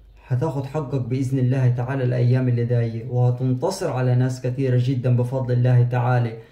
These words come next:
عملوا لك مشاكل أو عملوا لك عراقيل أو تعبوك. شايف الأيام اللي جاية هتحل المشكلة اللي، اللي عندك، وهتبعد عن حياتك الشخص اللي عامل لك العراكيل والمشاكل.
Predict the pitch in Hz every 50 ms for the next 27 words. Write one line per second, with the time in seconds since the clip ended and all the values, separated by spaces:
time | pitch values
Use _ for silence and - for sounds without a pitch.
0 | - - - _ - 127 127 127 123 123 127 123 120 120 117 120 117 - - 120
1 | 120 120 120 123 123 123 120 120 117 117 113 113 113 120 117 120 120 120 120 120
2 | - - - 127 127 120 120 120 120 120 117 117 110 110 110 107 107 107 - -
3 | - - - - - - - 135 127 127 127 127 123 123 123 127 131 135 139 135
4 | 131 131 123 120 131 139 143 151 160 165 165 - - - _ - 135 123 120 -
5 | 147 156 151 147 139 135 135 143 139 - - - 131 127 123 123 123 123 117 117
6 | 120 - 123 - - _ _ - - - - 131 131 127 131 127 131 123 117 123
7 | - - - - - - - - - - - _ _ _ _ _ _ _ - 127
8 | 123 113 107 104 104 101 104 117 - - 143 147 139 156 151 156 156 151 151 151
9 | 147 135 123 143 139 143 151 156 151 156 - 160 156 156 156 151 - - 123 123
10 | - - 147 131 - - - - - - - 131 123 123 123 117 120 135 143 143
11 | 139 131 131 123 117 120 123 123 123 - - 139 143 135 135 131 127 123 123 120
12 | - - 147 147 135 127 - 120 113